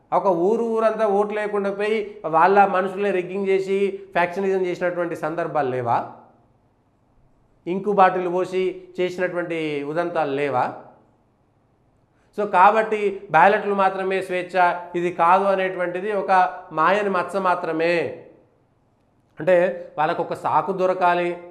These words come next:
ఇంకొకటి మేము ఓడిపోయినామని చెప్పుకోవడానికి ప్రజల్లో సానుభూతి తెచ్చుకోవాలి. నేను లేస్తే మనిషిని కానని చెప్పుకునేటువంటి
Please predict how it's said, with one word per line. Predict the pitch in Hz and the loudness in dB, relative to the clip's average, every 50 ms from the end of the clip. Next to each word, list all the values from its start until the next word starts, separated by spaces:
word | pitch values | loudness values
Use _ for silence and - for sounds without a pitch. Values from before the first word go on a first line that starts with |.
| - - _ _ _ _ _ _ _ _ _ _ _ _ _ _ | -20 -20 _ _ _ _ _ _ _ _ _ _ _ _ _ _
ఇంకొకటి | - 170 165 180 175 175 180 175 | -8 -4 -2 0 0 0 0 0
మేము | 175 175 175 165 156 170 | 0 0 0 0 0 -2
ఓడిపోయినామని | 180 175 185 185 180 180 180 180 | -2 -2 -2 -2 -2 -2 -2 -4
చెప్పుకోవడానికి | 175 170 160 165 - - 180 180 175 175 175 175 175 | -4 -6 -8 -8 -6 -4 -2 0 0 0 -2 -4 -6
ప్రజల్లో | - 160 165 165 180 175 175 180 170 160 - - - - - | -6 -4 -4 -2 -2 0 0 0 0 0 -4 -8 -14 -10 -4
సానుభూతి | - 139 143 165 180 185 175 185 180 175 | 0 2 2 2 2 0 -2 -4 -4 -4
తెచ్చుకోవాలి. | 175 180 175 175 - - 180 175 175 170 170 175 175 175 170 - - - - - - - _ _ _ _ _ _ _ _ - | -4 -6 -6 -6 -4 -2 0 0 2 2 2 0 0 0 -2 -4 -8 -12 -16 -20 -20 -20 _ _ _ _ _ _ _ _ -8
నేను | 160 170 165 | -6 -4 -2
లేస్తే | 160 160 175 190 190 190 - - 196 | 0 2 4 4 2 0 -2 -2 -2
మనిషిని | 185 175 175 175 175 180 185 180 | -2 -2 -2 -4 -4 -6 -4 -2
కానని | 180 180 175 175 175 175 | -2 -2 -2 -2 -4 -6
చెప్పుకునేటువంటి | - 170 175 - - 180 180 175 175 170 175 175 175 175 175 165 175 - - | -6 -8 -8 -6 -4 -2 -2 0 0 0 -2 -2 0 0 -2 -2 -4 -8 -14